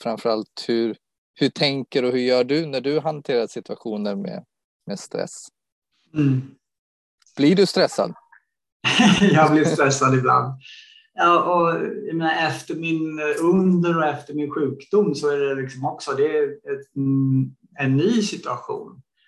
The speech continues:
Speaker 2: Jag har också en viss hjärntrötthet i mig så jag känner att jag blir överväldigad enklare om jag är med många människor eller gör flera saker efter varandra. Jag liksom har inte alls samma kapacitet på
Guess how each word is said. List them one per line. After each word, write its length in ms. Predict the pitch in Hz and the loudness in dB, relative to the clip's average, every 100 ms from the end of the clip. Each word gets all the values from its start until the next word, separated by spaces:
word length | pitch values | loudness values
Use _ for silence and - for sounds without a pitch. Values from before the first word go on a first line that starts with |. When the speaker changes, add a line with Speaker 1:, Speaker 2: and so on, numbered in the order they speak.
| _ _ _ | _ _ _
Speaker 2:
Jag 80 | 139 | 0
har 60 | |
också 140 | 135 139 | 0 2
en 80 | 135 | 2
viss 180 | 131 | 2
hjärntrötthet 800 | 135 139 123 117 123 123 180 190 | 0 0 0 -4 -6 -4 -4 -2
i 160 | - 127 | -2 -2
mig 200 | 120 117 | -4 -8
så 100 | 131 | -10
jag 260 | 123 123 - | -8 -8 -6
känner 240 | 131 123 | -4 -2
att 60 | 117 | -4
jag 100 | 113 | -4
blir 160 | 127 | -2
överväldigad 840 | 127 117 113 113 139 147 139 131 120 | 0 2 0 0 0 2 0 0 -4
enklare 600 | 131 123 117 - 120 120 | -6 -4 -6 -6 -4 -2
om 120 | 123 | -2
jag 100 | 123 | -6
är 40 | |
med 100 | 120 | -2
många 280 | 120 120 117 | -2 0 0
människor 880 | 117 117 113 117 - - 127 123 113 | 0 0 0 -2 -4 0 2 2 0
eller 120 | 117 | -2
gör 160 | 120 117 | -4 -4
flera 280 | - 120 117 | -6 -6 -4
saker 320 | 120 127 135 | -6 -6 -6
efter 340 | 139 - - | -6 -6 -6
varandra. 340 | 123 120 117 120 | -2 0 -2 -4
Jag 100 | - | -6
liksom 360 | - 120 - - _ - _ _ _ | -8 -12 -14 -16 _ -20 _ _ _
har 160 | 131 127 | -2 -2
inte 140 | 120 | 2
alls 280 | 131 151 147 | 4 4 2
samma 260 | 139 117 110 | 2 0 0
kapacitet 1000 | - 123 113 117 113 156 185 127 - - | -4 -10 -12 -14 -6 2 2 2 -6 -6
på 380 | - - - | 0 2 2